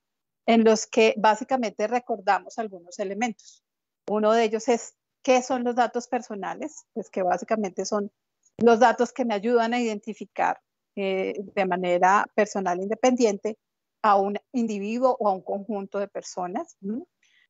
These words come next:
¿Qué es anonimizar? ¿Qué es la anonimización? Básicamente es,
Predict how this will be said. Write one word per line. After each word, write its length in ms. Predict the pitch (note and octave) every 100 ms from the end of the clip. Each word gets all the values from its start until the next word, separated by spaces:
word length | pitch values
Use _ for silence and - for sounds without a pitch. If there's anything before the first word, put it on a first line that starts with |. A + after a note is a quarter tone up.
| _ _ _
¿Qué 280 | - B3 A#3+
es 140 | A#3+ C4
anonimizar? 840 | B3 B3+ A#3 G#3+ G3 G3+ G3+ - _ _ _ _ _
¿Qué 160 | A3+ G#3+
es 80 | G#3+
la 100 | G#3
anonimización? 800 | A3 A3+ A3 G3+ F#3 - F3
Básicamente 880 | A#3 G3 G#3 G#3+ G3+ F3+ G#3+ G3 G3+
es, 180 | G#3+ -